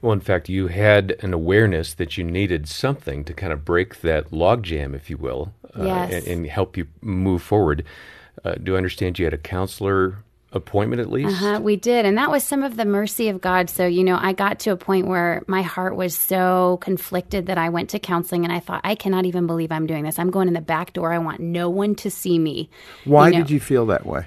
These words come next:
Speaker 2: 'Cause I felt like counselors are for the real people who are down and out. I mean, they had to be the real dregs to go to a counselor. And
Speaker 3: They
Speaker 2: yet
Speaker 3: were
Speaker 2: here I
Speaker 3: losing
Speaker 2: was. Yeah, they were
Speaker 3: the battle.
Speaker 2: losing.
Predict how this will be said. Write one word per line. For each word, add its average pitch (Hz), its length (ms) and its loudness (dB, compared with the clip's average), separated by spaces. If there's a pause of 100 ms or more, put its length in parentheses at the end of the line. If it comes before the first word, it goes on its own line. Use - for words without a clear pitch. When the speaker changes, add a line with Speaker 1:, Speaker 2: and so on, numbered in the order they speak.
Speaker 2:
'Cause 320 180 4
I 330 120 8
felt 277 260 2
like 214 160 2
counselors 262 440 2
are 220 80 0
for 202 160 -4
the 185 120 2
real 180 220 2
people 180 380 -2
who 175 160 2
are 160 100 2
down 151 360 0
and 151 120 -2
out. 156 220 0
I - 40 0
mean, 170 180 4
they 180 160 6
had 196 200 4
to 175 80 4
be 170 160 4
the 160 160 0
real 170 400 0
dregs 165 540 -2
to 175 100 -2
go 165 160 -2
to 160 140 0
a 160 60 -2
counselor. 165 420 -2
And - 160 2
Speaker 3:
They 123 80 10
Speaker 2:
yet 120 160 8
Speaker 3:
were 120 100 8
Speaker 2:
here 123 100 12
I - 100 8
Speaker 3:
losing 98 120 6
Speaker 2:
was. 175 300 0
Yeah, 190 160 2
they 185 140 4
were 226 160 6
Speaker 3:
the 220 60 2
battle. - 320 4
Speaker 2:
losing. 156 300 -4